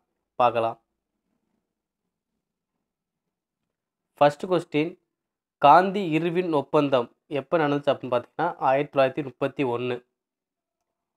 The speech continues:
அடுத்து, இரண்டாயிரத்தி பதினேழாம் ஆண்டு வெளிவந்த டாய்லெட் படத்தில் முதன்மை கதாபாத்திரத்தில் நடித்த நடிகரின் பெயர் யாருன்னா, அக்ஷய் குமார். அடுத்து,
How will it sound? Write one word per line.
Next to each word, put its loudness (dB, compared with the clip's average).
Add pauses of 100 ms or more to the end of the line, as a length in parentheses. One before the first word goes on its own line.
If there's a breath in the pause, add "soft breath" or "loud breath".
(140)
அடுத்து, -2
இரண்டாயிரத்தி 2
பதினேழாம் 4
ஆண்டு -2
வெளிவந்த -2 (160)
டாய்லெட் 4
படத்தில் 0 (460)
முதன்மை 0
கதாபாத்திரத்தில் 4
நடித்த -2
நடிகரின் -4
பெயர் -4 (1120)
யாருன்னா, -2 (160)
அக்ஷய் -4
குமார். -6 (1700)
அடுத்து, -2